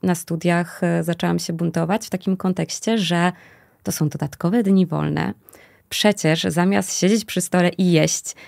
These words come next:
gdzie ten pierwszy dzień jeszcze jest okej, a potem kolejne zaczynały mnie męczyć, ja mogę gdzieś wyjechać. No bo skoro podróże są tak ważne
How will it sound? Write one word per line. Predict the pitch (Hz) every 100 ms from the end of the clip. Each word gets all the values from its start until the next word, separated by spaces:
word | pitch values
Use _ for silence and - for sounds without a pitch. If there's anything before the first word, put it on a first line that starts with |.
| -
gdzie | 185
ten | 196 208
pierwszy | 294 330 294
dzień | 233 220
jeszcze | 214 -
jest | 190 -
okej, | 190 - 151 -
a | -
potem | - 214 277
kolejne | 247 190 180 190 175
zaczynały | 170 180 175 175
mnie | 170
męczyć, | 160 151 196 214 - - _ _ _ 427
ja | 254
mogę | 160 156
gdzieś | 160 147
wyjechać. | 226 - - - - _ _ _ _ - 381
No | 370
bo | 302
skoro | - 247 226 202
podróże | 190 185 165 160 160
są | 170 165
tak | 165 160
ważne | 156 156 151 151 147